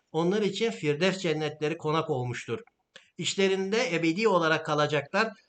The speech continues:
Oradan hiç ayrılmak istemeyeceklerdir. De ki, "Eğer Rabbimin sözlerini yazmak için deniz mürekkep olsa,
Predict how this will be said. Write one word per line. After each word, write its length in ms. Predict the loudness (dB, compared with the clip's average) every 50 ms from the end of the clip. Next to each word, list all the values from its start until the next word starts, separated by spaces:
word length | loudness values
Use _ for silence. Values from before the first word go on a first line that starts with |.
| _ _ 2
Oradan 400 | 4 6 8 8 6 6 4 0
hiç 240 | 0 -4 -4 -4 0
ayrılmak 440 | 0 2 2 2 2 0 -2 -2 -4
istemeyeceklerdir. 1000 | -6 -6 -4 -2 0 0 0 0 -2 -2 -2 -2 0 0 0 0 -2 -6 -10 -12 _ _ _ _ _ _ 0
De 120 | 0 0 0
ki, 180 | 0 -4 -2 2
"Eğer 260 | 2 4 4 4 4
Rabbimin 480 | 4 4 2 2 2 2 2 2 2
sözlerini 560 | 0 0 0 0 0 0 0 0 0 2 2 2
yazmak 420 | 2 2 2 0 0 -2 -2 -2
için 280 | -4 -6 -4 -4 -2 0
deniz 280 | 0 2 2 2 0
mürekkep 440 | 0 0 0 0 0 -2 -4 -4 -2
olsa, 420 | -2 -2 -2 0 2 2 2 2